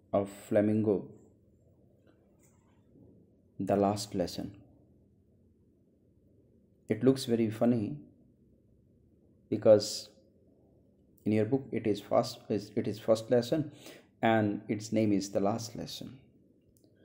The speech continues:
But my dear student, it is very important to know about the title, The Last Lesson. It is very emotional,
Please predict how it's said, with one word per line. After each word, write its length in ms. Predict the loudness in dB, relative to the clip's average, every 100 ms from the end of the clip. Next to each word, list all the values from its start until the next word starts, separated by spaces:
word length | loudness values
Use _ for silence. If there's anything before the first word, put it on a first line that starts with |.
| _ _ _ _ _ -10
But 240 | -8 0
my 100 | 0
dear 180 | 2 2
student, 540 | 0 2 2 2 0 -4
it 120 | -4
is 200 | -4 -4
very 340 | 2 2 2 0
important 640 | -2 0 0 2 -2 -2
to 80 | -2
know 340 | 0 -2 -6 -14 -20 _ _ _ _ -20 _ _ -20 -20 -20 -20 -20 -20 -20 -20 -20 -20 _ -4
about 300 | 0 0 -2
the 80 |
title, 360 | -4 -4 -6 -12 -16 -20 _ _ _ _ -4
The 80 | 0
Last 400 | 0 0 -6 -4
Lesson. 360 | -4 -6 -14 -18 -20 _ _ -20 _ _ _ _ _ _ _ _ -20 _ -20 -20 -20 -20 _ _ _ -20 -20 -20 -16 -4
It 100 | 0
is 140 | 0
very 300 | 2 0 2 6
emotional, 760 | 8 8 4 0 -2 -2 -2